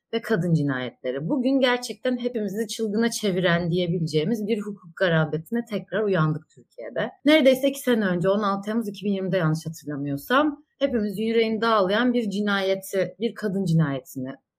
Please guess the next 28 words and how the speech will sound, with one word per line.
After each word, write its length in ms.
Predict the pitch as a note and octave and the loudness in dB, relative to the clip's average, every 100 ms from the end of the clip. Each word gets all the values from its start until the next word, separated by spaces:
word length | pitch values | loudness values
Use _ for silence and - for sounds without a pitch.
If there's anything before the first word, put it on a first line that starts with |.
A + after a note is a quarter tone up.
| _ D#3 | _ -2
görmüştük, 640 | F3+ D3+ D3 C#3+ - - | 0 2 -2 -6 -12 -4
haber 220 | E3 E3 D#3 | -2 0 0
almıştık 420 | C#3 C#3 - - | 0 -4 -6 -6
ve 100 | F#3+ | -4
böyle 160 | G3 | -2
bir 80 | F#3+ | -2
cinayet 420 | D#3+ F3 E3+ D#3+ | -2 -2 -2 -4
yaşanmıştı. 520 | D3+ - C#3 C#3 - D#3+ F#3+ | -6 -6 -8 -8 -4 -2 0
Diri 200 | B3+ F3 | 0 -2
diri 200 | D#3 D#3+ | -2 -2
yakılan 480 | G3+ D#3+ F3+ A#3 | -4 -2 -2 -2
Pınar 260 | G#3 F3 G#3+ | -6 -6 -4
Gültekin. 440 | F3+ F3+ D#3 - _ - | -4 -4 -6 -14 _ -4
Bugün 260 | C4 D#4+ D4 | 0 0 2
Pınar 280 | C#4 C#4 | 2 4
Gültekin 480 | C#4 C#4 C4+ B3 F#3+ | 2 0 -2 -2 0
davasının 840 | G3 B3+ A#3+ F#3 E3 F#3+ C4+ D#4 _ - | 2 2 2 0 -2 -4 -4 -4 _ 0
sonucu 260 | B3 B3 | 2 4
açıklandı. 540 | A#3+ - - D3+ C#3 D3+ | 4 0 -4 -4 -4 -4
Bir 120 | E3 | -2
dava 380 | F#3 F#3 G#3 G#3 | 0 2 4 4
görüldü. 500 | F3+ D3 C3+ C3 A#3+ F#4 - | 2 0 0 -2 -2 -2 0
Normalde 720 | C#4 D4 D4 A#3 G3 C#4 D#4+ - _ | 2 4 4 2 2 2 2 -2 _
katil 320 | - C4+ C#4 A#3+ | -4 -2 0 0
zanlısı 440 | A#3 F#3 E3 E3+ | 0 0 -2 -2
Cemal 360 | F3 G#3+ A3 A3+ | -2 -2 -2 -2
Metin 240 | A3 G3+ | -4 -2
Avcı 440 | F#3+ A#3+ F#3+ G3 | 2 2 2 0